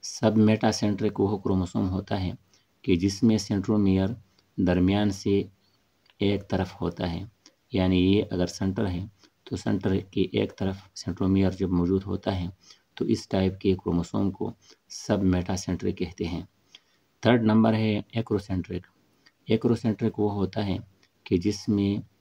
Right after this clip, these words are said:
आखिरी जो एंड होती है, उसके थोड़ा सा अंदर यहाँ इस पोजीशन पर या फिर यहाँ पर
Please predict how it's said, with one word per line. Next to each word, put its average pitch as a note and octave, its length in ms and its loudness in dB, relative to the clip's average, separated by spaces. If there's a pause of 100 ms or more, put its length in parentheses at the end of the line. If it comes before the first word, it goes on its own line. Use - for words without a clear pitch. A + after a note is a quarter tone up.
(380)
आखिरी G#2 460 2
जो F#2+ 200 2
एंड G2+ 160 2
होती F#2 320 0
है, F2+ 280 -2 (400)
उसके G#2+ 360 -2
थोड़ा G2+ 280 0
सा F#2+ 160 -8
अंदर F#2 460 0 (460)
यहाँ G2 420 0
इस G2 200 -6
पोजीशन F#2+ 500 -4
पर F#2 180 -4
या F#2 200 -2
फिर F#2 180 -2
यहाँ F#2 260 -2
पर F2 260 -6